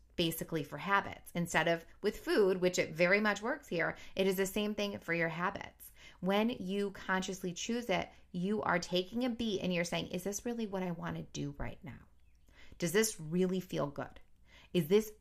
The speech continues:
going to help me? Is this going to move me closer to my goal? Is this how I wanna show up in my life? Is this the type of karma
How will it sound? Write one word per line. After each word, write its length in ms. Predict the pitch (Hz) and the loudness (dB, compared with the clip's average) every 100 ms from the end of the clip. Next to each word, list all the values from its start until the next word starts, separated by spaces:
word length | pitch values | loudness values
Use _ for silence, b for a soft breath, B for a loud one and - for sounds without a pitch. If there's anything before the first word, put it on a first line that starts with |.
| - | -4
going 380 | 175 170 165 170 | 0 2 0 -2
to 100 | 160 | -8
help 340 | - - - | -6 -4 -4
me? 140 | - - - - b b | -12 -14 -20 -20 b b
Is 160 | 170 175 | -2 4
this 240 | 208 202 | 2 2
going 240 | 240 233 | 0 2
to 180 | 226 220 | 2 0
move 380 | 202 202 190 180 | 2 0 0 -2
me 160 | 196 190 | -2 -2
closer 440 | - 185 180 175 | 2 4 4 0
to 140 | 175 | -2
my 140 | 165 147 | -6 -6
goal? 380 | - 135 - - - - B B - | -4 -4 -6 -14 -20 -20 B B 0
Is 160 | 156 | 2
this 260 | 156 190 185 | 6 4 4
how 180 | - 180 | 8 10
I 120 | 180 | 10
wanna 280 | 175 175 175 | 6 4 2
show 360 | - 180 175 | 0 2 4
up 240 | 170 180 - | 2 0 -2
in 140 | 170 | -2
my 100 | 156 | -2
life? 460 | 143 127 - - - - - - - - | -4 -6 -8 -14 -20 -20 -20 -20 -12 2
Is 140 | 196 | 4
this 160 | 175 208 | 4 2
the 120 | 208 | 2
type 220 | 202 220 | 0 0
of 120 | 226 226 | 0 -2
karma 640 | - 185 214 370 - | -4 2 2 2 -2